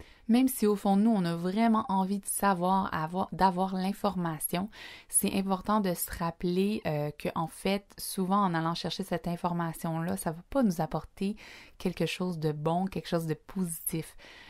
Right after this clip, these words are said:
Euh, souvent aussi, quand on n'a aucun moyen, euh, qu'on peut pas rien faire, c'est encore plus, euh, déprimant, c'est encore plus, euh, stressant.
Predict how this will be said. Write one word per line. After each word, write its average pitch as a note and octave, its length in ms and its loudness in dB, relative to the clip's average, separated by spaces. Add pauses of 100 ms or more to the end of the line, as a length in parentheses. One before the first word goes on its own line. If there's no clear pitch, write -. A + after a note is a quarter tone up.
(120)
Euh, - 80 -6
souvent G3+ 600 2 (120)
aussi, - 320 -6
quand E3 240 -4
on D#3 80 0
n'a D#3 220 -2 (180)
aucun F3+ 400 -2
moyen, D#3+ 720 -4
euh, - 460 -8 (180)
qu'on D#3+ 80 -8
peut E3 160 -4
pas F3 180 -2 (160)
rien F3 160 -2
faire, F#3 540 -2 (400)
c'est - 200 0
encore E3+ 320 0
plus, G3 500 0
euh, D3+ 260 -2
déprimant, F3 720 -2
c'est E3+ 180 -4
encore D#3 320 -4
plus, F3+ 440 -2
euh, D#3+ 140 0
stressant. - 580 -8